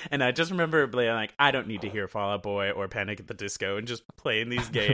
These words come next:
Speaker 1: games.
Speaker 2: go game.
Speaker 1: Yeah,
Speaker 2: I don't
Speaker 1: and then
Speaker 2: know if I've ever been in the basement of the rave.
Speaker 1: Oh, well, my impression is it's great 'cause it's full of video games, and then,
Speaker 2: <laughs>
Speaker 1: and then the, uh, Jesse and Joshua, one of the gu-,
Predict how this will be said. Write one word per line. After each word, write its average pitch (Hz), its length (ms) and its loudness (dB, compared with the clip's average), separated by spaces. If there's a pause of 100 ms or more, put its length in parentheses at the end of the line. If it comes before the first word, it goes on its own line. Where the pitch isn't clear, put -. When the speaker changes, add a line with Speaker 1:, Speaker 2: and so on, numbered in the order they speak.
(120)
Speaker 1:
games. 131 120 4
Speaker 2:
go 113 120 4
game. 98 540 -4 (280)
Speaker 1:
Yeah, 180 260 10
Speaker 2:
I 151 60 10
don't 131 80 8
Speaker 1:
and 160 100 2
then 180 120 6
Speaker 2:
know 143 60 2
if - 120 0
I've 117 60 0
ever 123 160 2
been 95 200 -2
in 123 60 -4
the 71 100 -4
basement - 440 -8
of - 80 -12
the - 80 -8
rave. - 420 -12 (540)
Speaker 1:
Oh, 131 240 4
well, 110 360 0 (220)
my 123 160 2
impression 123 400 -4
is 107 140 -6
it's 101 120 -8
great 117 280 0
'cause 107 180 -6
it's 98 160 -8
full 123 180 -2
of 156 120 0
video 120 240 2
games, 147 400 -2
and 117 160 -4
then, 113 260 -2 (180)
Speaker 2:
<laughs> - 160 -20
Speaker 1:
and 127 140 0
then 123 300 0
the, 113 280 -4 (140)
uh, 113 200 0
Jesse 117 640 0
and 107 260 -6
Joshua, 107 500 -2
one 107 260 -8
of 104 80 -6
the 104 80 -6
gu-, 117 160 -8